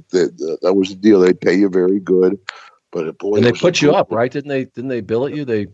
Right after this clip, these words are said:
Speaker 1: Oh, yeah. You stayed
Speaker 2: Yeah.
Speaker 1: nice, like, Kyo Plaza Hotel,
Speaker 2: Yeah.
Speaker 1: I mean, in downtown Tokyo.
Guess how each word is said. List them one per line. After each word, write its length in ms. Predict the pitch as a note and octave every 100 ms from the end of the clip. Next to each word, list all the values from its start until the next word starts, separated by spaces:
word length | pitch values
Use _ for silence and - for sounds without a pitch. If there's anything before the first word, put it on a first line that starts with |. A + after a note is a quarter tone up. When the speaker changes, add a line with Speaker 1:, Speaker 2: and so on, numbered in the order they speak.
| _ _ _ _ _ _ _ _ _ _
Speaker 1:
Oh, 200 | C#3 D3+
yeah. 260 | B2 G#2 G#2+
You 140 | A2
stayed 320 | F2+ - G2+
Speaker 2:
Yeah. 80 | A#2+ F2
Speaker 1:
nice, 280 | F#2+ -
like, 200 | - F2+
Kyo 320 | - G#2+ G#2+ G#2
Plaza 540 | - F#2+ G2+ A2 G#2
Hotel, 720 | F#2+ F#2 - - E2+ F2 E2+ E2+
Speaker 2:
Yeah. 100 | E2+
Speaker 1:
I 40 |
mean, 260 | E2 E2 E2+
in 200 | D#2+ D2+ _ _
downtown 500 | E2+ F2 F#2+ G2+ F#2+
Tokyo. 720 | F2+ F#2+ F2+ - E2+ E2+ E2+